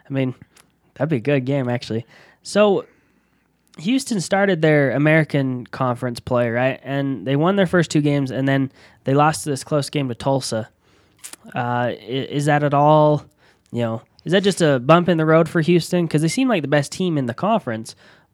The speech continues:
but a loss to Tulsa, who I wouldn't typically think's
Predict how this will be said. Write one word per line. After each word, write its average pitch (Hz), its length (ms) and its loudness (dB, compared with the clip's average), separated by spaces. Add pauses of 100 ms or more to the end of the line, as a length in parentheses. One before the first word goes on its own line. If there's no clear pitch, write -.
but 135 260 0
a 135 120 -6
loss 170 320 2
to 165 60 -4
Tulsa, 160 440 0
who 147 80 0
I 135 160 4
wouldn't 135 340 -2
typically 135 340 -6
think's 127 400 -8